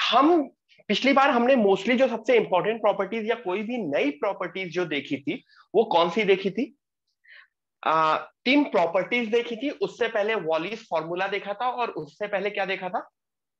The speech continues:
क्या देखा था? Basically वो direct question जो integration के होते थे,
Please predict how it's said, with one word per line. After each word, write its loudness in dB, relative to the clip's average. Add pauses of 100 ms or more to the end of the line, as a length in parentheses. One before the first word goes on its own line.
(1300)
क्या -2
देखा -4
था? -8 (640)
Basically 2
वो 2
direct 0
question -2
जो -6
integration -2
के -6
होते -4
थे, -10